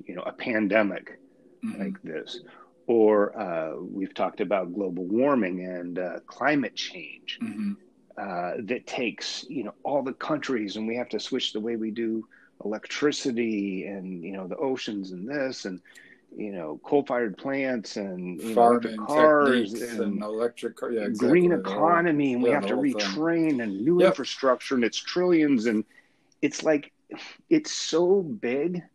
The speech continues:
Speaker 1: that we, you know, we wanna do something and feel like we should, but it's really out of our control. Um, so, but what, what doesn't go away is the fear,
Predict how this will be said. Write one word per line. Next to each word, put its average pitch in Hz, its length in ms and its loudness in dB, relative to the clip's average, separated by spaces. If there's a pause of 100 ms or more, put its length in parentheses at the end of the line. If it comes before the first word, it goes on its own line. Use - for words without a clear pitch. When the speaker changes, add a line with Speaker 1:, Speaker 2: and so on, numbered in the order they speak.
(600)
Speaker 1:
that 139 200 2
we, 139 260 2 (460)
you 165 100 -2
know, 139 60 0
we 131 200 4
wanna 180 380 2
do 120 180 4
something 107 520 -4
and 104 100 -6
feel 175 240 2
like 135 240 0
we 110 120 0
should, 156 520 0 (420)
but 127 160 0
it's 127 160 -6
really 156 600 2
out 123 180 2
of 120 120 0
our 117 180 2
control. - 960 -6 (640)
Um, 107 640 -8 (200)
so, 156 300 2
but 135 240 2
what, 139 320 2 (160)
what 135 260 -4
doesn't 190 380 0
go 110 240 2
away 98 500 -2
is 95 200 -4
the 104 100 -8
fear, - 420 -8